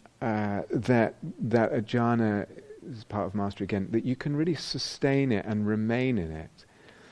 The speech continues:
And, uh, I'm gonna come back to this. There's a word I wanna use: marinate. Swedish and Finnish, marinate. <laughs> Come on. Do you know what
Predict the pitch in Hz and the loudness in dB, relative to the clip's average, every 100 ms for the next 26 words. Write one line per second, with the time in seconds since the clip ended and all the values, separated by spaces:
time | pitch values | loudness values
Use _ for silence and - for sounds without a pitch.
0 | - _ 113 107 104 101 101 101 - - | -20 _ 0 2 2 2 0 -2 -6 -16
1 | _ _ 107 101 98 95 95 92 - - | _ _ -4 -2 -2 -4 -6 -8 -12 -20
2 | _ - 107 120 117 - 113 127 123 - | _ -6 0 0 0 0 2 4 2 0
3 | 92 92 90 113 101 101 113 110 104 104 | -4 -4 -4 -8 -6 -2 0 2 2 2
4 | 101 98 - - 110 113 113 101 80 76 | 0 -4 -8 -4 0 2 2 2 -2 -6
5 | - - - - - _ _ _ _ _ | -10 -18 -20 -20 -20 _ _ _ _ _
6 | _ _ - - 123 117 113 113 104 110 | _ _ -16 -2 0 0 -4 -6 -4 -2
7 | 107 110 - 107 107 110 - - - - | -2 -4 -4 -4 -2 -6 -8 -16 -20 -20
8 | - - - 233 214 214 - - - - | -20 -20 -20 -20 -20 -20 -20 -20 -20 -20
9 | - - - - 240 - 139 - 117 87 | -12 -2 6 10 10 10 8 10 6 4
10 | - 92 82 - 156 131 - - - 330 | -2 -8 -4 -4 -4 -6 -14 -20 -18 -16
11 | - - - - 135 139 139 143 | -16 -18 -20 -4 -2 2 2 2